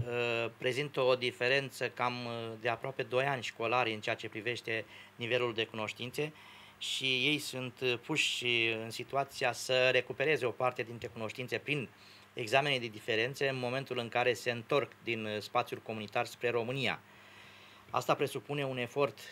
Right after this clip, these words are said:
intelectual, eh, deosebit, presupune, eh,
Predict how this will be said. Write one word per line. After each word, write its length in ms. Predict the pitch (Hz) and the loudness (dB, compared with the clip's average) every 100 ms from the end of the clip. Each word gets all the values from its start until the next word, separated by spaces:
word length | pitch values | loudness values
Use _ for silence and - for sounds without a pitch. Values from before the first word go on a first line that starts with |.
| 120 | -12
intelectual, 760 | 113 117 113 - 117 117 120 107 - - - - | -6 -2 -4 -2 2 4 4 -2 -18 -20 -20 -10
eh, 440 | 104 101 101 95 90 - - - - - - | -4 0 0 0 -4 -10 -20 -20 -20 -20 -6
deosebit, 560 | 123 127 - 98 135 - - - - - - - - - - | -2 -2 -4 -6 -8 -8 -20 -20 -20 -20 -20 -20 -20 -20 -8
presupune, 840 | 113 131 110 143 135 127 120 113 104 147 - | -6 -6 -4 0 4 4 4 2 -4 -20 -18
eh, 60 | - | -10